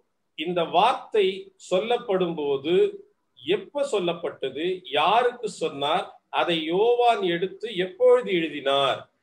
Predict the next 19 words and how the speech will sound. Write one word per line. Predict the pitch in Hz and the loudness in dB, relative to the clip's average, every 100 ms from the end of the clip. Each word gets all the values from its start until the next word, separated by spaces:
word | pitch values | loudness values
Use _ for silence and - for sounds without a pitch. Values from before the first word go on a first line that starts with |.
| _ | _
அது | - 190 | -2 2
எப்பொழுது | 202 202 247 247 214 | 0 2 4 4 2
நம்ம | 170 156 | -2 -2
கையில | 151 160 175 180 | -4 -2 0 -2
ஒரு | 147 - | -4 -6
புஸ்தகமாய் | 180 - 202 180 165 165 160 | -10 -2 0 0 2 0 0
வந்தது | 135 156 160 147 143 120 - | -2 0 0 0 -4 -4 -6
என்கிறதை | 131 139 - 139 135 151 254 269 _ _ _ _ _ _ _ _ _ _ _ | -2 -2 -2 -4 -2 -2 -4 -6 _ _ _ _ _ _ _ _ _ _ _
நம்ம | 135 123 - | -6 -6 -6
தெளிவுபடுத்திக்கணும். | 143 156 143 107 - 185 _ 95 175 170 165 _ _ _ _ _ _ _ _ _ _ | -6 -4 -6 -10 -14 -20 _ -20 -18 -20 -20 _ _ _ _ _ _ _ _ _ _
இந்த | 143 175 175 | -8 -2 -2
புஸ்தகத்துல | 175 196 - 233 214 214 190 | -2 -4 -2 0 0 -2 -4
சொல்லப்படுகிற | 160 165 196 202 170 170 170 151 | -2 -2 -2 -2 -4 -2 -2 0
வார்த்தையை | 143 156 - 139 156 196 - | 0 0 -6 -6 -4 -4 -6
இயேசுவோடு | 196 185 175 170 175 170 | -8 -6 -6 -2 -4 -4
கூட | 165 156 | -6 -6
இருந்த | 143 | -4
யோவான் | 131 127 151 160 127 110 - _ | -4 0 0 2 0 0 -6 _
எழுதினார் | 143 175 170 151 | 0 2 2 2